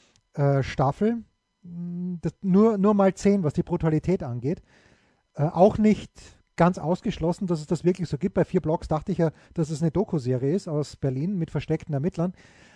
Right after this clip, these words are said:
Ähm, aber Gangs of London, wer es schon gesehen hat, schreibt uns bitte. Ich finde das teilweise sogar,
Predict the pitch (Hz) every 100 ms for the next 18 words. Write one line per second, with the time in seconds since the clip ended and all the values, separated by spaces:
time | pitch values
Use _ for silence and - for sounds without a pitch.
0 | - - 185 202 196 202 202 190 185 _
1 | _ - 170 170 175 156 160 190 220 175
2 | 156 151 208 196 196 - 175 139 214 -
3 | 226 175 147 240 196 - 156 - 180 -
4 | 143 196 - - 180 175 156 - _ _
5 | _ _ _ _ _ - 147 170 151 147
6 | 143 139 135